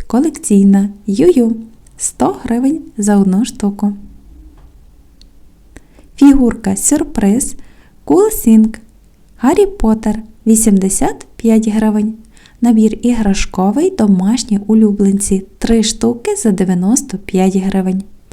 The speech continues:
Іграшка дитяча, заводний човник.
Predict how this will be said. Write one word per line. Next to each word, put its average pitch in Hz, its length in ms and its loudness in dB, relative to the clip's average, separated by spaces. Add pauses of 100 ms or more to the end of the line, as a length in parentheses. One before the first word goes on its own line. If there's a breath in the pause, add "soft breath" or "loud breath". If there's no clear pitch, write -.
(520 loud breath)
Іграшка 254 580 2
дитяча, 214 720 0 (380 loud breath)
заводний 208 680 0 (280)
човник. 220 520 0